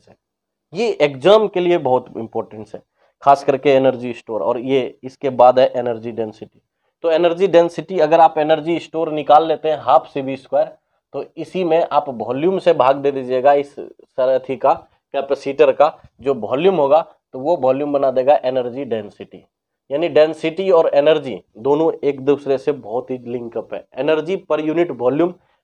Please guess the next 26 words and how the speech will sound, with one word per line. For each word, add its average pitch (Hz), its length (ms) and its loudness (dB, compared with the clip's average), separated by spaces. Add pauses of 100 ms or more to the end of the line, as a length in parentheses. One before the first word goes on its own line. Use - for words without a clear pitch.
एनर्जी 120 380 -8
डेंसिटी 113 460 -8
कहलाता 110 340 -8
है। 190 60 -6
बड़ा 208 120 2
सिंपल 151 440 -2
है 120 80 -4
डेफिनेशन, 101 500 -10 (380)
और 120 80 -4
उसका 143 300 0
कुछ 151 260 -8 (480)
एक 131 180 -4 (460)
रिजल्ट 143 440 0
निकालते 147 520 -2
हैं, 160 180 -8 (220)
वो 127 160 -2
डिराइव्ड 143 500 4
रिजल्ट 151 400 -2
जो 135 180 0
होता 123 260 0
है 156 140 -6 (260)
उसी 151 260 -8
से 170 140 -4
ऑब्जेक्टिव 127 640 -4
पूछता - 380 -20
है। - 100 -20